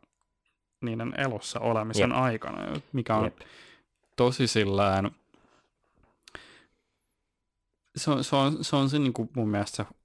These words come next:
Speaker 1: se varjopuoli siinä, et, et
Speaker 2: Mm.
Speaker 1: tai niinku suurin varjopuoli siinä, että mytologisoidaan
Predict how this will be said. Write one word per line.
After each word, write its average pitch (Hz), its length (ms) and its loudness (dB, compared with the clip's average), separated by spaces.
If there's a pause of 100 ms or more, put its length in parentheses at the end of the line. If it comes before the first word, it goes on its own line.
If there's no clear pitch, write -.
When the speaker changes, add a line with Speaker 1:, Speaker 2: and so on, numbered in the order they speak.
(200)
Speaker 1:
se 110 280 -6
varjopuoli 104 720 -2
siinä, 113 360 -2
et, 127 80 -6 (300)
et 113 200 -4
Speaker 2:
Mm. 87 280 -10 (140)
Speaker 1:
tai - 120 -4 (840)
niinku 127 220 -4
suurin 113 600 0
varjopuoli 107 600 0
siinä, 107 280 -2
että - 160 -6
mytologisoidaan 110 1120 -4